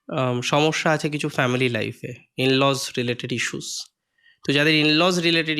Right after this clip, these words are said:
issues আছে, তাদের একটু সময় দিতে হবে প্রবলেমগুলো থেকে বেরোনোর জন্য। হট করে তো বেরোয় না, হট করে তো সমাধান হয় না,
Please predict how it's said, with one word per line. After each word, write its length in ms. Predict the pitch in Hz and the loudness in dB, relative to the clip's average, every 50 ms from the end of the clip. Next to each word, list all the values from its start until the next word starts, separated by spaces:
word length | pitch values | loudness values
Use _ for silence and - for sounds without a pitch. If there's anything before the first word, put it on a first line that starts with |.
| 143 | -4
issues 240 | 139 - - 147 143 | -4 -4 -4 -2 0
আছে, 220 | 143 139 - 190 185 | 0 0 0 -2 0
তাদের 260 | 175 139 127 131 139 | 0 0 0 0 -2
একটু 180 | 131 - - | -2 -4 -4
সময় 380 | - - - 151 143 156 165 170 | -6 0 2 2 4 4 4 4
দিতে 200 | 156 151 - 151 | 2 0 0 0
হবে 280 | 160 156 156 151 165 175 | 0 0 0 -2 -4 -4
প্রবলেমগুলো 560 | 170 139 123 117 123 123 123 120 123 120 117 | -2 -4 -4 -2 -2 -2 -2 -2 -2 -2 -2
থেকে 240 | - 131 117 127 117 | -2 -4 -4 -4 -2
বেরোনোর 440 | 120 113 113 120 123 127 127 123 131 | -2 -2 -2 0 -2 -2 -4 -4 -6
জন্য। 300 | - 139 131 139 170 190 | -8 -6 -6 -6 -6 -4
হট 240 | 156 131 120 - - | -4 -4 -6 -6 -8
করে 220 | - 127 123 127 | -8 -6 -6 -4
তো 120 | - 135 | -4 -4
বেরোয় 260 | 123 127 123 135 143 175 | -4 -2 -2 -2 0 0
না, 140 | 226 311 - - _ _ _ _ _ _ _ _ _ _ _ _ _ _ _ _ _ _ - | -2 -2 -4 -8 _ _ _ _ _ _ _ _ _ _ _ _ _ _ _ _ _ _ -2
হট 180 | 135 135 135 - | -2 -2 -2 -2
করে 200 | - 160 151 147 | -2 0 0 0
তো 100 | 147 143 | -2 -2
সমাধান 420 | - - 135 127 127 127 135 131 | 0 0 0 0 2 0 0 -2
হয় 200 | 127 131 127 139 | -2 0 0 0
না, 160 | 180 233 233 | 0 0 -2